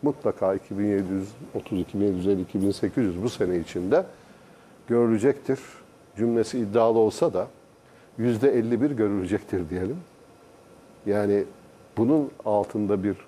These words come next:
fiyatlama ancak düzeltme olarak kalır. İki bin yirmi beş için de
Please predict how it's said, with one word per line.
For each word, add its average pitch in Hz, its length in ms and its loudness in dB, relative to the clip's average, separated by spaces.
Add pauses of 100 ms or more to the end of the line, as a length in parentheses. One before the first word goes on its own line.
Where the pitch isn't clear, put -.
(120)
fiyatlama 107 640 0 (340)
ancak 143 440 0
düzeltme 104 440 0
olarak 82 300 -4 (140)
kalır. 135 280 -4 (220)
İki 113 240 -8
bin 113 200 0
yirmi 110 300 0
beş 110 200 0
için 85 280 -8
de 160 160 2